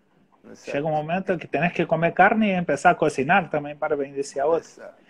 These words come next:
Speaker 1: Exactamente,
Speaker 2: Y
Speaker 1: cocinar para otros, no solamente comer alimentos sólidos, empezar a preparar la comida para otros, pero hay muchos que, claro, a ver, es mucho más cómodo ser un bebé gordo. ¿A quién no le gusta que le traigan el desayuno a la cama, no es cierto?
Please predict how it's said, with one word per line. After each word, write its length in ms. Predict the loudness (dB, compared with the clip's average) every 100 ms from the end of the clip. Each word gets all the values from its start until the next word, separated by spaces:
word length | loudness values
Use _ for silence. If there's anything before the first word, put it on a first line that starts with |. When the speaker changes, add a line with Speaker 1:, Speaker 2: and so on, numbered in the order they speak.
| -8
Speaker 1:
Exactamente, 1300 | 0 0 0 -2 2 2 4 2 2 2 2 0 -2
Speaker 2:
Y 80 | -4
Speaker 1:
cocinar 560 | -2 -4 -4 -2 -2 0
para 240 | 2 4
otros, 460 | 6 6 4 -4 -4
no 140 | -4
solamente 520 | 0 0 2 0 -2
comer 280 | -2 0 0
alimentos 500 | 0 -2 -6 -6 -6
sólidos, 360 | -4 -4 -4 -6 -12 -12
empezar 400 | -8 -6 -4 0
a 80 | 0
preparar 360 | 0 0 2 2
la 140 | 0
comida 340 | -4 -2 -2
para 180 | 0 0
otros, 260 | 0 -2 -6
pero 160 | -2 -2
hay 80 |
muchos 340 | -2 -4 -6 -4
que, 300 | -2 -2 -2 -14 _ _ 0
claro, 280 | 2 2 -8 -20 _
a 100 | -2
ver, 260 | -2 -2 -6
es 120 | -10
mucho 300 | -8 -6 -4
más 160 | -4 -4
cómodo 380 | -4 -2 -4 -6
ser 240 | -6 -8
un 100 | -4
bebé 240 | -4 -2
gordo. 680 | 0 4 4 4 -2 -8 -12 _ _ _
¿A 120 | -6
quién 220 | -2 -2 -2
no 80 | -2
le 100 | -2
gusta 320 | 0 0 2
que 80 | 0
le 120 | -2
traigan 340 | 2 2 2
el 80 | 0
desayuno 440 | -4 -6 -6 -2
a 60 | 2
la 160 | 2 4
cama, 360 | 4 4 -2
no 100 | -6
es 60 | -6
cierto? 520 | -4 -2 0 0 -2